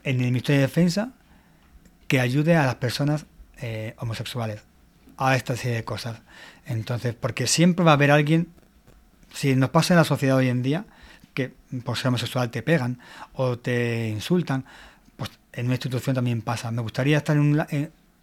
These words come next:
en un lado donde pueda apoyar y ayudar a las personas, así. Que la gen-, gente que ha vivido lo que yo he vivido,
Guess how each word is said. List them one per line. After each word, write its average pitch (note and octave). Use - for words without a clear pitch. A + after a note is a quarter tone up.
en C3
un D#3+
lado F#3+
donde B2
pueda D#3
apoyar E3
y C#3
ayudar B2+
a C#3
las A#2+
personas, A2+
así. A2+
Que C3
la B2
gen-, C#3
gente D3+
que D#3+
ha -
vivido D3
lo C3
que B2+
yo C#3+
he D3+
vivido, D#3+